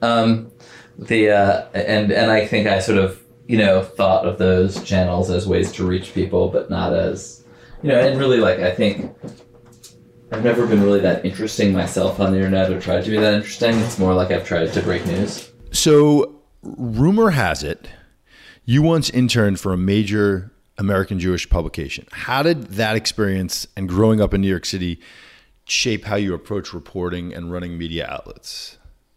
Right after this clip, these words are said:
Speaker 1: Yeah, you know, I'd been, I'd done a little bit of reporting in high school, and then I went to Yale and,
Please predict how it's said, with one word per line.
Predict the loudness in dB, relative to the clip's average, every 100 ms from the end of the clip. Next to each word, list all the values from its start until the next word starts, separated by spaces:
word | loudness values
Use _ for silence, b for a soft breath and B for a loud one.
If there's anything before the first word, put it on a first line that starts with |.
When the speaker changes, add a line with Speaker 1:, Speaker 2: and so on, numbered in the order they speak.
| _ _ _ _ _ -6
Speaker 1:
Yeah, | 0 2
you | 2
know, | 0
I'd | -2 -2
been, | -2 -2
I'd | -4 -2
done | -2
a | -2
little | 0 0 0
bit | 0
of | -2
reporting | -4 -2 -2 0 -4
in |
high | -6 -6
school, | -8 -8 -4 -2
and | -2
then | -4
I | -4
went | -4 -6
to | -6
Yale | -2 0 0 0 -2
and, | -4 -8 -12